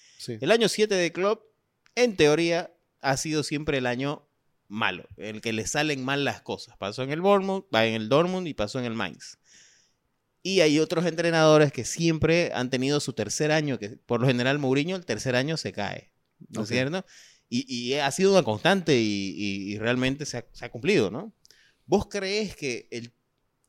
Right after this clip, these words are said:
Speaker 2: el hace, hace menos de un año nosotros en el, en la radio estábamos hablando de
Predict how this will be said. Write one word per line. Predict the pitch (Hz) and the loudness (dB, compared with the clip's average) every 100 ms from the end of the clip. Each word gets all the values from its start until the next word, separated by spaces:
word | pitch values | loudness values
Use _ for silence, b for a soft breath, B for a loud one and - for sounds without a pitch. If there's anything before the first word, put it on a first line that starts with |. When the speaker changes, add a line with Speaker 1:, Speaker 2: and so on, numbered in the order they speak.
| _ | _
Speaker 2:
el | 131 135 | -6 -4
hace, | 143 160 - 202 | -6 -4 -6 -6
hace | 175 - | -8 -6
menos | 185 247 247 | -2 0 2
de | 185 | 2
un | 202 208 | 2 0
año | 247 349 427 | -2 -4 -6
nosotros | 139 165 165 160 | -2 -2 0 -2
en | 135 | -2
el, | 113 101 76 | -4 -6 -8
en | 107 | -4
la | 104 | -4
radio | 113 156 190 | 0 0 0
estábamos | 151 147 143 156 | 0 0 0 2
hablando | 127 139 160 139 | 2 2 2 2
de | 127 175 202 | 2 2 -2